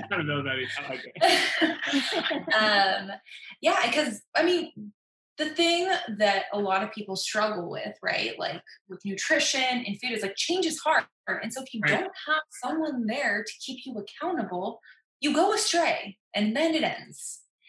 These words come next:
Speaker 1: Right.
Speaker 2: And so, y-, you know, I'm there to make sure we get to the end. You know, it's hard. It's not easy. Like, this work is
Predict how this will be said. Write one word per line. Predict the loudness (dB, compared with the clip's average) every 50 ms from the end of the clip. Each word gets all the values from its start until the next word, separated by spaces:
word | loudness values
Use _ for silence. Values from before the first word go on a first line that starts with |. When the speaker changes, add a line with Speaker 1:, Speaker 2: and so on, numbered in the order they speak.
| -8
Speaker 1:
Right. | -4 0 2 2 0 0 -4 -8 -8
Speaker 2:
And | -6 -4
so, | -2 -2 -2 -2 -4 _ _ _ -20 -20 -20 -20 -20 _ _ -10
y-, | -10 -8 -6
you | -2 0 2
know, | 2 2 0 0
I'm | 0 0 0 2 2 0
there | 2 2 2 2 2 0
to | 0 0 0
make | 2 2 2 0 0
sure | -2 -2 0 -2 -2 -2
we | -2 -4 -4
get | -2 -4 -4 -4
to | -4 -6
the | -6 -6 -6 -6
end. | -6 -6 -8 -8 -8 -8 -8 -8 _ -6
You | -4 -2
know, | 0 0 0 -2
it's | -4 -4 0
hard. | 4 6 6 6 6 4 0 -2
It's | -4 -2 0
not | 2 2 2 0 -2
easy. | -4 -4 -4
Like, | -4 -6 -6 -6
this | -6 -6 -6 -2
work | 0 -2 -2 -2 -4
is | -8 -8 -8 -8 -10